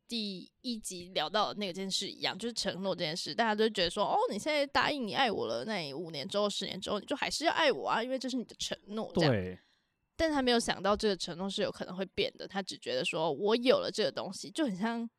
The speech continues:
Speaker 1: 我在尝试找出一个合，合适的。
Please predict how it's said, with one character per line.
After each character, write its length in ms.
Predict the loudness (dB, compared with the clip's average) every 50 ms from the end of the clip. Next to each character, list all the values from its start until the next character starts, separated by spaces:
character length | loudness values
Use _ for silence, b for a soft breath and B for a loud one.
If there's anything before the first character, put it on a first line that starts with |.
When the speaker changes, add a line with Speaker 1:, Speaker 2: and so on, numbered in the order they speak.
| _ _ b b b b b b b
Speaker 1:
我 80 | -10 -6
在 120 | -4 -2
尝 320 | -4 -2 -4 -4 -4 -4 -2
试 240 | -2 0 0 0 2
找 220 | 2 2 2 2
出 260 | 0 0 0 2 2
一 120 | 2 2 4
个 180 | 4 4 2
合， 260 | 2 -2 -2 -2 -2
合 360 | -2 -4 -2 -2 -2 0 0 0
适 280 | 0 -2 -2 -2 -4
的。 380 | -2 0 0 0 0 0 -4